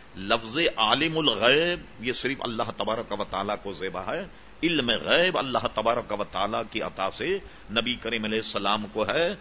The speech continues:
یہ جو کہا ولایت غائب، یہ سارے اولیاء پیارے مصطفی سے فیض لیتے ہیں، ہاں، کوئی ولی نہیں۔ اور یہ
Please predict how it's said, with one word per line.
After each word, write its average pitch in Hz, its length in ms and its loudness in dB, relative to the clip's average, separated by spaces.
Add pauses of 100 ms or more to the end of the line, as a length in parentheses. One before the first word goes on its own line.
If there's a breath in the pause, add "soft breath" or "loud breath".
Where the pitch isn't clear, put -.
(240 loud breath)
یہ 117 120 4
جو 123 140 2
کہا 117 380 2
ولایت 107 380 4
غائب، 165 400 4 (280 loud breath)
یہ 113 100 0
سارے 127 480 4
اولیاء 120 720 2
پیارے 120 340 2
مصطفی 120 680 0
سے 160 140 4
فیض 131 280 6
لیتے 92 300 0
ہیں، 73 160 -12 (540)
ہاں، 90 340 0
کوئی 160 220 4
ولی 123 200 4
نہیں۔ 107 240 -2 (180)
اور 117 200 2 (220)
یہ 104 120 -2